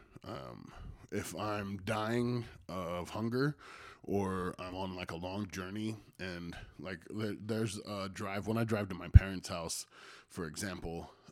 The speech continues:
I, they're outside of Reno and I drive through the desert,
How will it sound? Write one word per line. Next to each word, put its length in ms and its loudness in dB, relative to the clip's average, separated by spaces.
I, 460 -6
they're 480 -6
outside 320 -4
of 120 -4
Reno 400 -4
and 120 -6
I 100 -6
drive 260 -6
through 180 -4
the 60 -4
desert, 440 -6